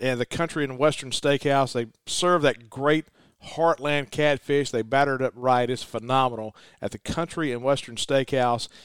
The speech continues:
in Camden, Tennessee. And this segment, once again, brought to you by Heartland Catfish. The official pitching consultant of the Out of Left Field <laughs> show, the bullpen coach for the Chicago Cubs, former Bulldog Chris Young,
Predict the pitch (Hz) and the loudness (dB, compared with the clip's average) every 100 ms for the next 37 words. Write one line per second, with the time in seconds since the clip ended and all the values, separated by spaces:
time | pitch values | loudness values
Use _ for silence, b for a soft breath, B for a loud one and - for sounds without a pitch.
0 | b 113 107 - 180 185 175 143 - 151 | b -14 -10 -4 0 0 0 -2 -2 -2
1 | 131 - 160 165 156 b b b 120 143 | -2 -2 2 2 0 b b b -2 0
2 | 165 165 165 135 123 165 - 147 151 123 | 2 4 2 0 -4 -4 -2 0 -2 0
3 | 147 170 - 160 143 151 156 151 b b | 2 2 2 -2 4 6 6 4 b b
4 | b - 139 170 123 143 156 151 143 - | b -4 2 2 2 2 2 0 -4 0
5 | 143 - 120 101 - - _ _ - 156 | 0 0 -6 -8 -10 -18 _ _ -4 2
6 | 160 160 156 143 214 220 - 190 170 - | 2 4 2 4 6 6 8 8 8 6
7 | 190 - 175 160 160 - 180 180 - 95 | 4 4 0 2 0 4 6 6 4 -4
8 | - 135 131 135 143 151 135 135 - 135 | 0 2 2 0 4 4 6 4 4 4
9 | 127 - 160 185 160 170 135 151 - B | 4 4 4 6 6 6 2 -2 -2 B
10 | B B _ 160 196 190 180 185 185 180 | B B _ 4 6 6 6 8 8 8
11 | 170 147 - - 185 180 175 - 190 165 | 4 2 2 6 6 8 6 8 8 8
12 | - 165 160 147 160 165 160 165 160 139 | 6 4 4 6 6 8 8 8 6 0
13 | - 185 185 147 151 180 190 | 4 6 6 6 6 6 6